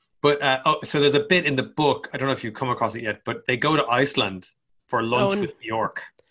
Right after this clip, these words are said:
Speaker 2: Not there
Speaker 1: Right.
Speaker 2: yet. Okay, amazing.
Speaker 1: And I just, I just can't wait for you to listen to it because it's
Speaker 2: Okay.
Speaker 1: brilliant.
Speaker 2: Okay, yeah,
Speaker 1: You
Speaker 2: but
Speaker 1: know,
Speaker 2: you, you
Speaker 1: uh,
Speaker 2: can
Speaker 1: yeah.
Speaker 2: spoil it. Go on. No, spoil it.
Speaker 1: Well,
Speaker 2: I, I like, I like
Speaker 1: so
Speaker 2: it.
Speaker 1: they,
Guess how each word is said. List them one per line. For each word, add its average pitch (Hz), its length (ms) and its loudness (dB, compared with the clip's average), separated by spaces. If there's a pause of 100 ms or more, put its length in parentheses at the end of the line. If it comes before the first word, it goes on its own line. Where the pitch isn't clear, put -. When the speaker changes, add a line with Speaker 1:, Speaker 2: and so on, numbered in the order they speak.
(540)
Speaker 2:
Not 190 200 -8
there 202 100 0
Speaker 1:
Right. 175 80 -2
Speaker 2:
yet. 160 260 -4
Okay, 170 480 -6
amazing. 160 380 -4
Speaker 1:
And 120 420 0 (580)
I 143 120 2
just, 160 300 0
I 135 80 2
just - 160 -6
can't 127 240 0
wait 131 340 0
for - 160 -2
you 117 200 -2
to 110 320 -2 (140)
listen 113 220 -8
to 110 120 -6
it - 140 -10
because 110 180 -6
it's 247 100 2
Speaker 2:
Okay. - 160 0
Speaker 1:
brilliant. 214 300 0 (320)
Speaker 2:
Okay, 202 380 -2 (100)
yeah, 190 160 2
Speaker 1:
You - 60 2
Speaker 2:
but 254 80 6
Speaker 1:
know, 254 100 2
Speaker 2:
you, 339 120 6
you 381 100 4
Speaker 1:
uh, 359 40 6
Speaker 2:
can 339 100 4
Speaker 1:
yeah. 262 120 4
Speaker 2:
spoil 302 220 6
it. 202 120 0
Go 254 100 6
on. 240 140 6 (240)
No, 262 60 4
spoil 294 260 4
it. 233 60 6
Speaker 1:
Well, 190 140 4
Speaker 2:
I, 180 100 0
I 202 60 2
like, 202 220 2
I 214 60 0
like 214 160 4
Speaker 1:
so 214 100 4
Speaker 2:
it. 233 180 2
Speaker 1:
they, 185 240 2